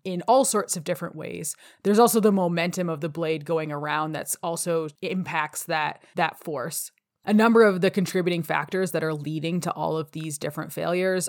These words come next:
are weather. So I mentioned, uh, rain, hail, also ice, high wind,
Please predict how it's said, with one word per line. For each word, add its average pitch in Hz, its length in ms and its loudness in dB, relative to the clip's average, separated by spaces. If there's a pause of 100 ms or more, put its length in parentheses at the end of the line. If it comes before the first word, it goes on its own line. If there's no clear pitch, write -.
are 160 360 2
weather. 165 480 -2
So 147 440 -2 (220)
I 170 120 2
mentioned, 170 560 -2 (300)
uh, 143 200 0 (100)
rain, 151 400 0
hail, 147 600 -4
also 160 380 -2
ice, 151 440 -2 (100)
high 170 280 4
wind, 160 460 0